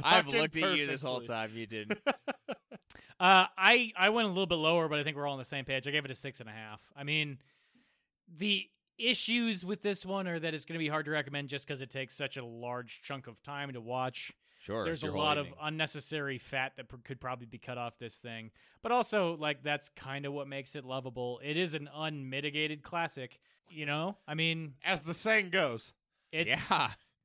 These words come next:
Speaker 3: it, it's, it's, look, it's an objectively good movie, but it has its issues.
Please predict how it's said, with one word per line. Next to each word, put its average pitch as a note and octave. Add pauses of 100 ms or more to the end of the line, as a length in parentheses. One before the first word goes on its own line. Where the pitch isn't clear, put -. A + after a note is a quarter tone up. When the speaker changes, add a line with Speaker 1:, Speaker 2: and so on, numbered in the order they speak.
(200)
Speaker 3:
it, G3
it's, G3
it's, F3+
look, F#3+
it's C3+
an C3
objectively F3
good D#3+
movie, B2 (200)
but C3+
it B2
has A#2
its A2
issues. G#2+